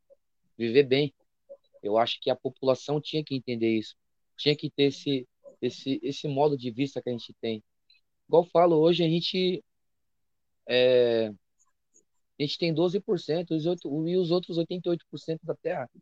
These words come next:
Não tá bom, eles querem esses doze por cento também? Desculpa falar, a gente tamo aqui pra cuidar, a gente tamo aqui pra respeitar. Igual eu falo, hoje não tem como a gente, é, ser igual antes, né?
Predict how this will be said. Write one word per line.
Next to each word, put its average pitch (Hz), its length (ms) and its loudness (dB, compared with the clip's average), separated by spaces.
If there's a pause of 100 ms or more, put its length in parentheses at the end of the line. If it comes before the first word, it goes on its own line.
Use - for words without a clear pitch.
(200)
Não 143 140 -4
tá 175 180 4
bom, 160 260 0
eles 143 180 -2
querem 156 160 4
esses 151 200 -4
doze 165 240 0
por 147 180 -6
cento 170 320 -6
também? 143 340 -4 (720)
Desculpa 143 320 -8
falar, 151 300 6
a 151 100 2
gente 143 240 -4
tamo 147 220 0
aqui 151 360 0 (460)
pra 131 160 4
cuidar, 131 640 6 (340)
a 110 60 -14
gente - 140 -8
tamo 123 180 -4
aqui 123 180 -4
pra 131 140 -2
respeitar. 139 600 2
Igual 143 160 2
eu 160 80 -6
falo, 151 260 4
hoje 156 320 2 (300)
não 190 160 0
tem 208 180 6
como 190 340 2
a 165 80 4
gente, 147 640 2 (640)
é, 113 840 6 (240)
ser 202 220 4
igual 160 280 8
antes, - 400 -4 (880)
né? 120 360 -4